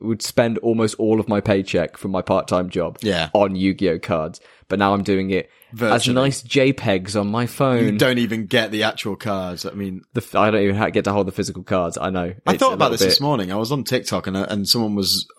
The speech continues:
Speaker 2: opening packs of Pokemon cards, and I was like, "The, how is this a thing?" Like, there are so many accounts out there that literally live stream them opening decks of stuff, whether it's
Speaker 1: Mm.
Speaker 2: uh, wh-, or whatever collectible it is. Even these little,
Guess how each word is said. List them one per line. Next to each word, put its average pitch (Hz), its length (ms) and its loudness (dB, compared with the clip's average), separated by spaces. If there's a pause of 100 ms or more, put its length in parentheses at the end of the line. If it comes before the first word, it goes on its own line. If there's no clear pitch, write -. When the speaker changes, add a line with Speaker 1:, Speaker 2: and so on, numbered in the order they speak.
(160)
Speaker 2:
opening 107 440 2
packs - 320 -2
of 98 160 -6
Pokemon 95 480 -4
cards, - 320 -6
and 87 40 -8
I 90 40 -8
was - 100 -6
like, 98 160 -4 (680)
"The, 127 80 -6
how 175 240 0
is 143 100 2
this 139 180 2
a 107 60 -2
thing?" 98 360 0
Like, 101 300 0 (140)
there 131 100 2
are 135 40 2
so 156 360 4
many 131 440 4 (600)
accounts 127 420 0
out 98 120 2
there 92 200 0
that 95 280 -2
literally 110 400 -2
live 107 360 4
stream 98 340 -2
them 92 200 -4
opening 95 440 -2
decks 98 340 0
of 85 80 -4
stuff, - 400 -6 (400)
whether 95 260 0
it's - 300 -2
Speaker 1:
Mm. 107 360 0 (200)
Speaker 2:
uh, 120 100 0
wh-, 117 340 -2
or 110 140 -4 (220)
whatever 131 340 2
collectible 113 580 0
it 92 80 -4
is. 95 240 -2
Even 170 160 2
these 143 240 4
little, 123 400 0